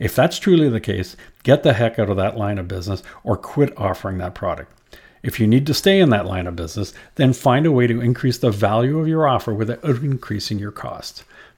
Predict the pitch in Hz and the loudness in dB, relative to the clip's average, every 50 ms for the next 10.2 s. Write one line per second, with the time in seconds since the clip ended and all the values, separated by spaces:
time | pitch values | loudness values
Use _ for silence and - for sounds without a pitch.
0 | _ - 202 233 226 - 110 101 104 123 147 - - 123 113 120 107 110 131 123 | _ 2 2 4 4 2 0 0 2 0 0 0 0 0 0 2 2 2 2 0
1 | 104 98 98 95 - 107 95 95 90 - - 113 95 85 82 - - - _ _ | 0 -2 -4 -6 -6 -6 -6 -6 -6 -4 -4 -4 -4 -4 -6 -12 -14 -18 _ _
2 | - - _ - 113 95 90 87 92 98 104 120 151 156 - - - 87 - - | -20 -16 _ -6 -4 -2 -2 -2 0 2 2 2 2 0 -4 -6 -10 -10 -8 -8
3 | 104 95 107 - - 104 95 92 - - - - - - - - - - _ - | -8 -8 -10 -6 -4 -4 -4 -4 -8 -12 -16 -18 -18 -20 -20 -20 -20 -20 _ 4
4 | 117 139 160 175 190 185 185 170 160 - - 170 127 - 107 101 95 110 95 98 | 6 6 6 6 4 2 0 0 0 2 2 2 2 2 0 -2 -2 -4 -4 -4
5 | 101 95 110 110 101 107 101 - 101 92 92 98 - - 87 - - - - - | 0 0 0 0 0 -2 -4 -4 -6 -6 -6 -8 -10 -10 -10 -10 -10 -10 -12 -12
6 | - - _ _ - - - - _ _ _ _ _ _ - 254 262 247 220 196 | -14 -20 _ _ -20 -20 -20 -20 _ _ _ _ _ _ 2 4 6 8 8 8
7 | 196 190 165 160 127 120 107 107 107 110 113 110 - - 123 - - 117 101 - | 8 8 6 6 6 6 6 6 6 4 4 2 2 0 -2 -2 -2 -4 -4 -2
8 | - 90 - - 104 95 - - 101 101 90 - - 107 98 101 - - 113 107 | -4 -6 -4 -4 -6 -4 -4 -4 -6 -6 -6 -6 -6 -6 -6 -6 -4 -2 -2 0
9 | 98 98 98 98 113 117 110 110 107 101 98 98 98 92 92 - 95 87 85 87 | 0 -2 0 0 2 2 2 2 0 -2 -4 -4 -4 -6 -6 -6 -6 -6 -6 -6
10 | 90 87 - | -8 -10 -12